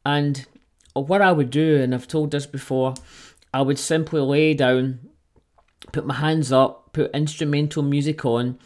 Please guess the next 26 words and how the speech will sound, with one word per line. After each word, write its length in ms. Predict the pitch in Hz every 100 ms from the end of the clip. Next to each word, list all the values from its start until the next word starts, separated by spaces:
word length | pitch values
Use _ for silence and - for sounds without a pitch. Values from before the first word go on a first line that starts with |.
| - - - - _
and 160 | 139 147
I 40 |
would 240 | 147 147 135
read 340 | 147 170 147 - - _ _ _ -
even 280 | 160 151 147
stories 540 | - - 147 143 139
about 200 | 135 117
Evan 360 | 110 139 135 131
Roberts, 760 | 135 131 120 107 - - - _ _ - - _ -
when 120 | 135
he 420 | 131 175 180 160
entered 300 | 147 151 143
into 280 | 135 131 131
the 120 | 131
secret 720 | - - - 143 - 131 -
place, 600 | - 117 104 - - - _ - - - -
the 100 | 139
dwelling 840 | 131 151 123 147 160 175 160 139 131
place, 560 | - 110 127 - - - - -
where 200 | 165 165
you 260 | 151 165 202
become 440 | 190 - 175 160
the 80 | 131
tabernacle 840 | - 147 147 139 131 135 - 127
of 200 | 117 107
God, 340 | 123 127 107